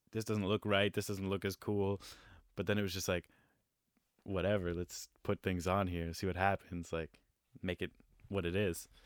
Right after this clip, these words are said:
That was my free association. It was less, less of the, like, "Let's build something that looks structurally sound and proper in the way it should be," to,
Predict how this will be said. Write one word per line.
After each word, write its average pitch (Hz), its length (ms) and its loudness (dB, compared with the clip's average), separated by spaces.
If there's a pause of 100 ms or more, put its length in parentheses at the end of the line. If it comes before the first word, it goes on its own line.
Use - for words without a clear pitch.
(480)
That 113 140 6
was - 320 0 (560)
my 98 160 4
free 104 320 2
association. 90 840 0
It 95 80 0
was 92 180 -2
less, 95 400 0 (500)
less 110 180 2
of 95 140 0
the, 98 120 4
like, 87 200 2 (200)
"Let's 117 240 0 (180)
build 113 260 4
something 104 420 0
that 92 180 -2
looks 98 600 -2 (480)
structurally 101 720 -2
sound 98 500 2
and 92 160 -4
proper 101 600 4
in 92 140 2
the 90 80 -2
way 98 160 2
it 90 80 -2
should 101 240 0
be," 92 280 0 (420)
to, 90 420 2